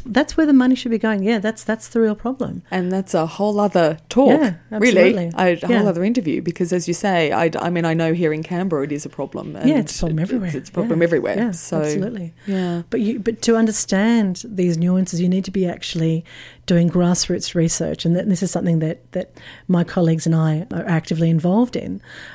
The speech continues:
Speaker 1: And that is speaking to community groups, speaking to the different, the different religious groups, for example, who, who, um, have different perspectives, but also not thinking that, you know, as, as a government that you necessarily know better in this particular space.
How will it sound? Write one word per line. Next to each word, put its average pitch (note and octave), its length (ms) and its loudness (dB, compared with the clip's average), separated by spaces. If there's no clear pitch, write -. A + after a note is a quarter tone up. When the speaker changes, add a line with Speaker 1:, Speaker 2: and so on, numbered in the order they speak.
Speaker 1:
And F#3 160 2
that F#3 100 2
is G3 160 2
speaking - 680 2
to A3+ 120 -2
community D#3 360 0
groups, E3+ 240 -6
speaking C4+ 480 2
to G#3+ 120 -6
the F3+ 80 -2
different, F3+ 400 -4
the F3+ 80 -2
different F3+ 380 0
religious G#3 340 0
groups, - 280 -6
for F3 100 0
example, D#3+ 500 0
who, F3 440 0
who, F3 340 2
um, E3+ 240 0
have A3 260 0
different A3 220 -2
perspectives, - 480 -6
but C4 140 -2
also B3 420 0
not - 240 0
thinking A#3 360 2
that, F#3+ 160 -2
you G3 80 2
know, F3+ 180 2
as, F3 460 -2
as F#3 100 2
a F#3 60 0
government F3+ 500 -2
that A3 80 -6
you G3+ 160 2
necessarily E3+ 540 0
know E3 240 2
better F3+ 360 -2
in E3 140 2
this E3 80 0
particular F3 460 -4
space. - 600 -6